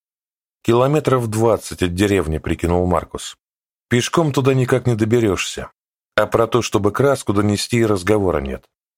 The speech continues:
Может, взять такси?» Проходя мимо почты, он увидел скутер почтальонши и вспомнил, что обещал себе зайти еще разок и посмотреть, так ли она хороша, как говорит Жозепина. Заодно и про краску можно спросить.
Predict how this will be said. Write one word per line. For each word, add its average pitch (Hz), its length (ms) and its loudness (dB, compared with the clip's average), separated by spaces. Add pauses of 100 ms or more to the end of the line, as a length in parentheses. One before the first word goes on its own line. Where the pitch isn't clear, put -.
(160)
Может, 104 460 2
взять 87 280 -2
такси?» 95 520 0 (560)
Проходя 151 400 2
мимо 135 280 2
почты, - 420 0
он 117 100 2
увидел 107 340 0
скутер 98 380 -2
почтальонши 123 920 -2 (240)
и 107 80 0
вспомнил, 127 580 0
что - 220 0
обещал 110 420 2
себе 127 300 -2
зайти 113 320 0
еще 113 420 0
разок 92 440 0 (300)
и 120 80 0
посмотреть, 135 720 0
так 107 300 2
ли 90 80 2
она 85 200 2
хороша, 92 480 0
как 110 160 -2
говорит 90 380 0
Жозепина. 87 760 -4 (640)
Заодно 139 480 2
и 151 40 2
про 131 200 0
краску 107 420 0
можно 82 280 -2
спросить. - 600 -8